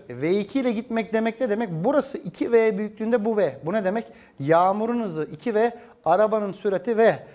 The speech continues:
O zaman bu ne demektir? Yağmurun sürati aracın süratinden büyüktür demektir. Çünkü düşeyler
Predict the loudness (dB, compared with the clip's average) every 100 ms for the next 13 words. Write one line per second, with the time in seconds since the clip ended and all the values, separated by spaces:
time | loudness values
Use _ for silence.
0 | -10 -6 0 0 0 0 0 0 -2 -4
1 | -6 -6 -14 -16 -4 2 4 2 0 -4
2 | -6 -6 -4 -2 2 0 -2 -6 -2 -2
3 | -2 -4 -4 -6 -20 _ -12 -12 -12 -18
4 | -16 -18 -20 -20 -20 -20 _ _ _ _
5 | -20 -20 -16 -12 -8 -6 -4 -2 0 0
6 | -2